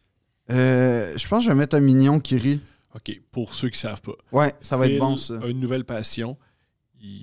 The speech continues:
Speaker 2: il a intégré un groupe de blagues québécoises qui s'appelle J'aime rire Québec.
Speaker 1: J'aime rire Québec.
Speaker 2: Et il dit que c'est ironique.
Speaker 1: C'est cent pour cent ironique.
Speaker 2: Tu vas sur des, c'est des mauvaises blagues et tu commentes avec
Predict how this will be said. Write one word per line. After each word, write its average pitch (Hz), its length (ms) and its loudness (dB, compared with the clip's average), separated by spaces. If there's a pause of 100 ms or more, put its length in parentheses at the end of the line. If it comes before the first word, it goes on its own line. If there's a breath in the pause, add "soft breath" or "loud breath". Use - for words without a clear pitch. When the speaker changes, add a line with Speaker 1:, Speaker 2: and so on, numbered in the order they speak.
(160)
Speaker 2:
il 113 120 -10
a - 20 -2
intégré 117 440 -2
un 127 100 -2
groupe 117 440 -4
de 117 160 -6
blagues 117 480 -2
québécoises 113 680 -6
qui - 80 -14
s'appelle 120 220 -4
J'aime 131 200 2
rire 135 300 0
Québec. 120 220 -4
Speaker 1:
J'aime 170 180 2
rire 196 180 4
Québec. 165 580 2 (220)
Speaker 2:
Et 123 400 -4
il 117 160 -8 (100)
dit 120 200 -4
que 135 40 -6
c'est 131 120 2
ironique. 117 580 -2 (400)
Speaker 1:
C'est 147 220 0
cent 185 200 2
pour 160 160 2
cent 180 120 0
ironique. 147 680 4
Speaker 2:
Tu - 180 -14
vas 127 160 0
sur 139 120 -4
des, 123 200 -2
c'est 120 120 -8
des 120 80 -2
mauvaises 123 320 2
blagues 127 480 -2
et 127 80 -10
tu - 140 -10
commentes 131 560 -4 (100)
avec 117 180 -4